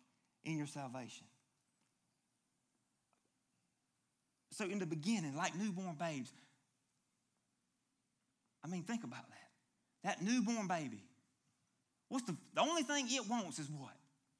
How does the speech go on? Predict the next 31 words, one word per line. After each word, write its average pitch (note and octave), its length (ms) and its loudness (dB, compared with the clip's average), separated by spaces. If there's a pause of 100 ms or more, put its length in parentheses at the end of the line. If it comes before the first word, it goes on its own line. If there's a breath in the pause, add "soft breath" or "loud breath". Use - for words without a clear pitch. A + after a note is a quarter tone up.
(300)
It - 100 -4
wants A#3 220 0
milk. A#3+ 300 0 (100)
That's A#3 140 -2 (100)
all D4+ 280 8
that C4+ 180 2 (180)
newborn C4 560 2
baby G3+ 440 0 (200 loud breath)
wants. G#3+ 360 0
It F3+ 160 -2
just F3 180 -2
wants, D#3 220 -10
and F3 100 -2
it B2 120 -4
craves G3 340 2
it, B2 100 -6
'cause D3+ 180 -2
you D3 80 -4
know F3 140 -2
what? G3+ 240 -2 (300 loud breath)
When D#3 120 -2
you D#3 80 0
don't A3 200 4
give A#3 140 6
it F#3+ 80 -6
to B3+ 180 2
it, D#3+ 80 0
you F3 100 0
hear F#3 160 2
it A#2 80 -6
cry. C#3 260 4